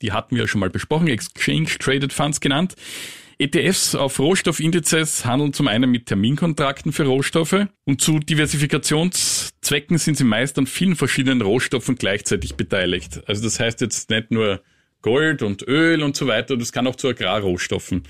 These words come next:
kommen. Und, und umso besser ist es, wenn da mehr drinnen ist in so einem Basket. Und dann gibt es noch Indexfonds. Da sind Aktien von Unternehmen drin,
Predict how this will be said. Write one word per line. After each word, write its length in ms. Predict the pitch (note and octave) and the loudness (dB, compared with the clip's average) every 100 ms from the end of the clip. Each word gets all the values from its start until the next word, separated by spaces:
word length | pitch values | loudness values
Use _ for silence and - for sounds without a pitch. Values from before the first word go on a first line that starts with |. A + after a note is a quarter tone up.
| - | -6
kommen. 440 | - G2 B2+ D#3 | -2 0 0 -2
Und, 420 | - B2 B2+ B2 - | 0 2 2 0 -4
und 160 | C#3 C#3 | 0 2
umso 220 | C3+ C3 | 2 0
besser 420 | B2 C3 - E3 | 0 0 2 2
ist 180 | C#3+ B2+ | 2 2
es, 220 | D3 - | 0 0
wenn 160 | B2+ C3+ | 0 2
da 80 | C#3 | 2
mehr 220 | A2+ A#2 | 2 0
drinnen 320 | G#2 G#2 G#2 | 0 0 0
ist 160 | F#2 G#2 | 0 -2
in 60 | |
so 100 | F#2 | -2
einem 160 | G2 F#2 | -2 0
Basket. 500 | F#2 E2+ - E2 - - | -2 -2 -2 -4 -8 -8
Und 140 | B2 | -4
dann 100 | C#3+ | -2
gibt 160 | F#3 F3+ | 0 -2
es 120 | E3 | -2
noch 100 | F3 | -2
Indexfonds. 680 | D#3 E3 D3+ - G#2+ F#2+ - | 0 0 -2 -2 -2 -2 0
Da 80 | B2+ | -2
sind 180 | B2 A#2 | 0 2
Aktien 320 | B2+ - F#3+ | 0 0 0
von 140 | E3 | 2
Unternehmen 500 | C#3+ B2+ G#2 A2 D3+ | 2 2 2 2 2
drin, 300 | E3 D#3 F3+ | 2 0 0